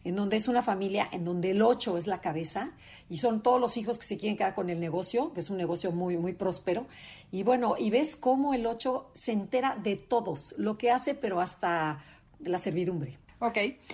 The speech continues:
Speaker 2: Los ochos creen en la autoridad y las reglas siempre y cuando no les estorben, porque entonces las rompen a su antojo. Y algo que tienen es que son mecha corta, se enfrentan de manera directa y honesta y expresan su desacuerdo sin importarles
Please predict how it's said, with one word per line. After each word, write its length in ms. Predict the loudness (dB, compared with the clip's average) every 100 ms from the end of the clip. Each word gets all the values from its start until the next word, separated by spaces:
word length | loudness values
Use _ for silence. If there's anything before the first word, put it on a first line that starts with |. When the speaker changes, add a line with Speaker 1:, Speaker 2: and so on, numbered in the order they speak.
| -16 -18 -4
Speaker 2:
Los 240 | 0 2
ochos 320 | 2 2 0 2
creen 300 | 2 4 2
en 100 | 0
la 60 |
autoridad 520 | -2 -2 -2 0 -2 -2
y 60 | -2
las 220 | -2 -2
reglas 640 | -4 -2 -2 -2 -4 -12 -4
siempre 460 | -2 0 -2 -2
y 80 | -4
cuando 300 | -2 -2 0
no 120 | -2
les 240 | -2 -2 -2
estorben, 680 | -4 0 2 4 2 -2 -4 -12
porque 240 | -10 -6
entonces 380 | -4 -2 -4 -2
las 180 | -2 0
rompen 340 | 0 2 0
a 40 | 0
su 120 | -4
antojo. 400 | -6 -6 -8 -16 _ -20 -20 -20 -8
Y 100 | 2
algo 300 | 4 6 2
que 100 | 2
tienen 400 | 0 0 0 0
es 100 | -2
que 120 | -2
son 220 | -4 -2 0
mecha 360 | -2 0 0
corta, 360 | 0 -4 -2 -4
se 140 | -2
enfrentan 520 | -4 -2 -2 0 -2
de 80 | -2
manera 400 | -2 -2 0 0
directa 560 | 0 0 0 0 0 0
y 120 | 0
honesta 520 | -4 -2 -4 -2 -2 0
y 100 | -2
expresan 520 | -4 -6 -4 -4 -4
su 120 | -2
desacuerdo 600 | -4 -4 -2 0 0 -2
sin 220 | -2 -2
importarles 920 | -2 -4 -4 0 2 2 4 0 0